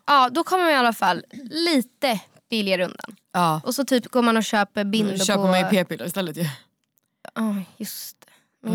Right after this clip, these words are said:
Speaker 2: Ja.
Speaker 1: gud, ja, nej,
Speaker 2: <laughs>
Speaker 1: fan. Det blir
Speaker 2: Eller du
Speaker 1: lika
Speaker 2: kan
Speaker 1: dyrt.
Speaker 2: få det gratis fortfarande.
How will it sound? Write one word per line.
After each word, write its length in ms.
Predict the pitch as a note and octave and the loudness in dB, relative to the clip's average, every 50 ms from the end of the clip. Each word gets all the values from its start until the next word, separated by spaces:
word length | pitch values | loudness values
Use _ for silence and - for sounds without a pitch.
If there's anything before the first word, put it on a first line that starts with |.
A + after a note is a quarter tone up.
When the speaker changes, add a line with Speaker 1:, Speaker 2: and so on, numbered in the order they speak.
| F3 - | -2 -2
Speaker 2:
Ja. 60 | F3 D#3 | 0 0
Speaker 1:
gud, 280 | A3 G#3+ F#3+ - - - | -2 -2 -2 -6 -8 -2
ja, 260 | - G3 - - - G#3 | 0 0 0 0 0 0
nej, 140 | C4+ C#4+ | 0 0
Speaker 2:
<laughs> 400 | - - - D4+ C#4 - - A#3 | 0 0 -2 -2 -2 0 -2 -2
Speaker 1:
fan. 480 | - - G#3+ G#3 - - - G#3+ - - - - - - - - - - | 0 0 -2 -2 -2 -4 -6 -6 -6 -10 -16 -16 -18 -18 -18 -18 -16 -10
Det 60 | - B3+ | -4 0
blir 100 | C4+ G3+ | 0 2
Speaker 2:
Eller 120 | G3+ B3+ | 2 4
du 60 | G#3+ | 2
Speaker 1:
lika 100 | F#3 F#3+ F#3+ | 2 2 2
Speaker 2:
kan 60 | F#3 F#3+ | 2 0
Speaker 1:
dyrt. 80 | F#3+ - | 2 0
Speaker 2:
få 80 | A#3 | 0
det 60 | G3 | 0
gratis 360 | G3 F#3 F#3+ F#3 - F#3+ E3 - | 0 0 -2 -2 -4 -8 -10 -10
fortfarande. 320 | F3 F3 - - G#3+ | -12 -12 -10 -12 -12